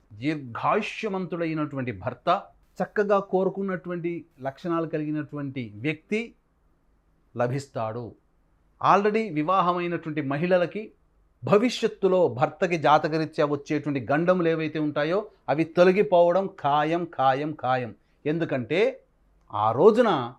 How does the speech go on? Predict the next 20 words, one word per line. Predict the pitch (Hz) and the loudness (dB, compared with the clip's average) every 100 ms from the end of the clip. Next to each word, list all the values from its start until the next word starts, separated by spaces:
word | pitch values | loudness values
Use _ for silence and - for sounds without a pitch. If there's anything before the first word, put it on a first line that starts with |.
| _ _ - | _ _ -2
జ్యేష్ఠ | 175 190 190 | -2 0 -6
శుద్ధ | 180 156 | -6 -2
తదియ | 175 165 156 165 | 0 0 0 0
ఆదివారం | - 151 180 202 175 160 | 6 8 8 8 6 6
అయింది, | 147 135 | 0 -2
మీకు | 139 135 | -4 -2
అందరికీ | 143 165 160 160 131 - _ _ _ _ - | 0 0 0 -2 -4 -10 _ _ _ _ -4
హాలిడే. | 139 185 180 147 - _ _ | 2 2 2 -2 -10 _ _
కాబట్టి, | 135 165 160 | -8 -6 -6
ఏ | 143 180 | 0 2
పనులున్నా | 214 208 208 208 214 | 2 0 -2 -4 -6
మీరు | 202 185 247 262 _ _ _ - | -4 -2 -2 -4 _ _ _ -4
పక్కకు | 151 202 175 | 0 0 2
పెట్టి, | 175 185 | 0 0
హాలిడే | 170 143 170 175 | 2 4 4 2
రోజు | 160 151 | -2 -2
కాబట్టి, | 151 151 156 | -2 -2 -4
ఈ | |
యొక్క | 139 147 | -4 -4
పని | 147 143 | -2 -2